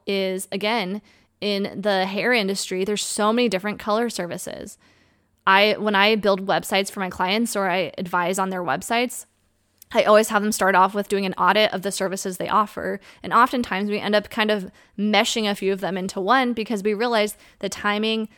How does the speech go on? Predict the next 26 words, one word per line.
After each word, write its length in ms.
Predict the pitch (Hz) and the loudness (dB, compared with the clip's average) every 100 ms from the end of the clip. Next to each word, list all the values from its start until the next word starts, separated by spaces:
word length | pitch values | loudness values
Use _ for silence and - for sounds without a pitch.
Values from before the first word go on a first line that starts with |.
| - | -14
the 80 | 185 | -10
product 480 | - 190 202 208 | 0 2 4 0
cost, 360 | - 196 196 - | -4 -2 -2 -2
it's 120 | - - | -10 0
all 180 | 214 269 | 2 2
kind 260 | - 294 | 0 -2
of 80 | 285 | 0
the 80 | 202 | -2
same. 580 | 185 - 233 262 208 220 | -4 -4 0 0 0 -2
The 120 | 208 | -2
big 400 | 175 214 247 202 | 0 2 2 -2
difference 480 | 208 226 208 196 - | -4 -4 -4 -4 -6
is 220 | 190 185 | -6 -4
these 180 | 202 180 | -4 -4
different 380 | 208 220 180 - | -4 -4 -6 -2
buzzwords. 540 | 214 226 185 160 202 | -2 -2 -6 -6 -6
So 140 | - | -4
maybe 460 | 196 208 240 226 233 - - _ | -2 -2 -2 -2 -4 -8 -20 _
it's 300 | - 196 - | -4 -4 -6
creating 600 | - 208 208 208 208 196 - _ _ _ _ | -8 -4 -2 0 -2 -6 -12 _ _ _ _
a 80 | 214 | 0
name 340 | 214 208 208 208 | 2 2 2 2
like 240 | 190 190 - | 0 -2 -6
a 360 | 190 202 202 180 - _ _ _ _ _ _ _ _ | -4 -2 -2 -4 -8 _ _ _ _ _ _ _ _
Premier 520 | - 226 240 269 254 | -4 0 2 4 4
Blonding. 880 | 202 202 190 208 240 175 151 220 | 2 2 4 4 2 -2 -2 -4